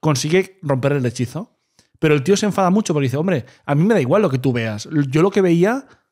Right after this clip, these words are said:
era que esta chica, súper, eh, perfecta y tal, eh, me quería. Entonces, me acabas de fastidiar".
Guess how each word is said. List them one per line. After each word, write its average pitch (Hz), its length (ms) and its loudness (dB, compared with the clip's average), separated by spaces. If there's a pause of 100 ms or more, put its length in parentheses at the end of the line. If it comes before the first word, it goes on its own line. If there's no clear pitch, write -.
(120)
era 170 200 0
que 143 340 -8
esta 175 260 -2
chica, 220 460 -2 (200)
súper, 139 720 0
eh, 135 320 -2 (520)
perfecta 165 500 -2
y 156 40 2
tal, 208 320 -2
eh, 143 160 -2
me 147 140 -2
quería. 127 420 0 (180)
Entonces, 135 200 -2
me 135 80 0
acabas 151 180 0
de 180 60 -2
fastidiar". 139 600 -2